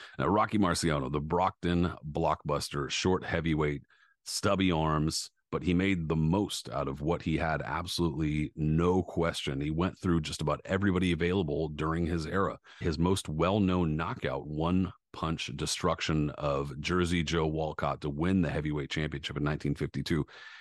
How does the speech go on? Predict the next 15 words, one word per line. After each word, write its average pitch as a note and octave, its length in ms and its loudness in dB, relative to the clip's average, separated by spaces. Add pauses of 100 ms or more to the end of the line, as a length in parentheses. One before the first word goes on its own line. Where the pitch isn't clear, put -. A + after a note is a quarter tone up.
It's - 200 -2
so G2 600 4
well F2 300 2
known D#2 640 2
that D#2 320 -4
photos D#2+ 840 0
of D2+ 160 -4
the D#2 60 -2
knockout, C#2 500 -2
just D#2 280 -2
the F#2+ 80 2
photos G2+ 420 2
themselves, F2 500 2
are D#2 240 0
iconic. F2 380 -2